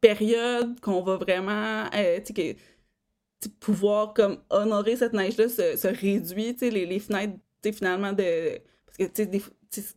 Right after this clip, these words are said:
qui va se passer, c'est peut-être que ça va arriver en,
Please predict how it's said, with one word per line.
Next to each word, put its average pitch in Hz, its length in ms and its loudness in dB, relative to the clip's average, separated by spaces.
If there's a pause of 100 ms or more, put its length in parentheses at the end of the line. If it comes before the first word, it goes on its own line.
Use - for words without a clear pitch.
qui - 160 -6
va 185 200 2
se - 260 -18
passer, 185 320 2
c'est 190 300 -4 (100)
peut-être 196 320 -4
que 185 160 -2
ça 185 180 -2
va 175 140 0
arriver 180 400 -2
en, 175 320 -2